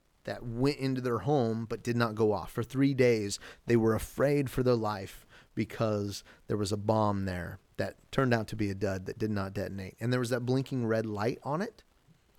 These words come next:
And so I, I didn't notice it, but on the internet, they sure did, that on the toaster, there was also a blinking red light on that. The only piece of color in that particular episode.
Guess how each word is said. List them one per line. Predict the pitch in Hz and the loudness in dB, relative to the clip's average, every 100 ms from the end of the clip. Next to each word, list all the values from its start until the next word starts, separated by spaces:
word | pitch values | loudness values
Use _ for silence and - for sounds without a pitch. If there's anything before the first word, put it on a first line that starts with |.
| _ _ _ | _ _ _
And | 117 120 | 0 0
so | 127 127 120 | 4 2 2
I, | 104 117 117 - - | 2 0 0 -4 0
I | 117 | 4
didn't | 139 123 | 4 4
notice | 120 120 120 | 4 4 2
it, | 135 123 | -2 0
but | 123 | -2
on | 107 127 127 | -2 -2 -2
the | 120 | 0
internet, | 165 165 135 117 | 0 2 0 2
they | 135 165 | 2 2
sure | - 117 | 2 2
did, | 107 107 110 - - - | 2 0 0 -6 -20 -6
that | 120 113 | -2 0
on | 117 117 | 0 0
the | 117 | 0
toaster, | - 170 165 - 107 - - | 4 4 4 4 2 0 -6
there | 113 | -2
was | 107 - | -2 -2
also | 127 135 98 90 90 _ _ _ - | -2 -2 -4 -6 -8 _ _ _ -14
a | |
blinking | 101 101 107 98 - 98 | -14 -6 -6 -6 -8 -6
red | 95 95 | -6 -6
light | 95 107 104 - - _ - | -6 -8 -8 -12 -20 _ -12
on | 101 101 | -6 -4
that. | 95 90 | -6 -4
The | 127 | -4
only | 123 127 127 123 113 - - _ _ - | 0 0 2 0 0 -4 -20 _ _ -2
piece | 135 123 | 0 0
of | 113 - | -2 -2
color | - 147 110 107 | 4 6 6 4
in | 123 110 | 2 0
that | 107 110 - | 0 -4 -6
particular | 110 - 139 120 107 101 | -2 -2 0 -2 -2 -4
episode. | - 151 110 - 85 87 - | -4 -4 -4 -6 -10 -14 -18